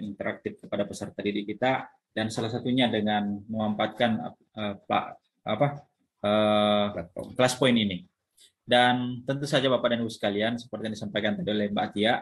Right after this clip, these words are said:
Speaker 1: ya sudah ada bocoran-bocoran ini bahwa ya di versi dua mungkin ya,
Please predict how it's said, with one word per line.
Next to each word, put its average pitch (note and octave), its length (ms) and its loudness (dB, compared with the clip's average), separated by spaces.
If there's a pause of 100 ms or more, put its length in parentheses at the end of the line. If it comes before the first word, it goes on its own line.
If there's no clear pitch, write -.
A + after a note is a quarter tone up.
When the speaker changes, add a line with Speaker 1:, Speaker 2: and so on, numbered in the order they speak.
(140)
Speaker 1:
ya G2+ 160 0
sudah G2+ 240 -4
ada G#2 140 0
bocoran-bocoran G#2 840 -2
ini A2+ 160 -2
bahwa C3+ 460 0 (420)
ya G#2 380 0 (420)
di G#2+ 480 -2
versi B2+ 320 0
dua D3+ 140 4
mungkin D#3 240 0
ya, B2+ 180 2